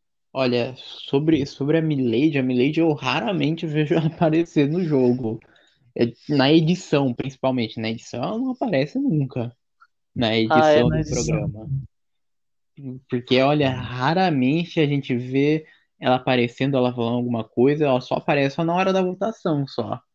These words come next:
Speaker 1: na edição.
Speaker 2: É, a
Speaker 1: Então
Speaker 2: edição, a edição realmente ela, ela fica meio, meio esquecida, mas assim, quem assiste o vinte e quatro Horas do Play Plus vê esse movimento dela, né?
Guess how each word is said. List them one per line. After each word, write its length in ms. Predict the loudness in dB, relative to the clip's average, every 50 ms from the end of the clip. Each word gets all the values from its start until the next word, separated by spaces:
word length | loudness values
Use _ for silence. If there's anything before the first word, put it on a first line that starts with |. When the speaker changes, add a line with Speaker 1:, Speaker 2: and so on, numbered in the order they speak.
| _ _ -4
Speaker 1:
na 160 | -2 0 0
edição. 580 | 0 0 -2 -4 -6 -4 -6 -6 -6 -6 -10 -14 -18 _ _ _ _ _ _ _ _ _ _ _ _ _ _ _ _ _ _ _
Speaker 2:
É, 200 | -4 -2 0 0
a 40 | 2
Speaker 1:
Então 140 | 2 2 0
Speaker 2:
edição, 400 | -2 -2 0 0 0 2 2 0
a 80 | 0
edição 300 | 0 -2 -4 -4 -4 -4 -2
realmente 640 | -2 -2 -2 -2 -2 -2 -2 -2 -4 -6 -6 -2 0
ela, 760 | 0 2 2 0 0 0 -2 -2 -2 -2 -2 -2 -4 -4 -6 -8 -10 -10 -8
ela 220 | -6 -4 -4 -6 -6
fica 340 | _ -8 -4 -2 -2 -2
meio, 420 | 0 0 2 4 4 4 4 2 0
meio 120 | -2 -2 -2
esquecida, 720 | -2 -4 -6 -6 -6 -6 -6 -10 -6 -6 -4 -2 -2 0
mas 240 | 0 0 0 2 2
assim, 440 | 0 0 -2 -4 -4 -2 -2 -4 -4 -4
quem 200 | -2 -2 0 0
assiste 600 | -2 -4 -6 -12 -12 -10 -10 -10 -10 -8 -6 -4 -4
o 320 | -2 -2 -2 -2 -2 -2
vinte 220 | -4 -4 -6 -6
e 40 | -6
quatro 300 | -4 -4 -4 -2 0 0
Horas 200 | 2 2 2 0
do 80 | -4 -8
Play 220 | -4 -2 -2 -2
Plus 540 | -2 0 2 4 4 4 4 2 -2 -8 -14 -14 -14 -16 -18 _ _ _ _ _ _ _ -20 -8 0
vê 300 | 2 4 4 4 4 2
esse 200 | 0 -2 -2 0
movimento 680 | 0 0 0 0 0 0 0 0 0 -2 -4 -4 -2
dela, 400 | 0 0 0 0 0 -2 -4 -6
né? 180 | -8 -10 -10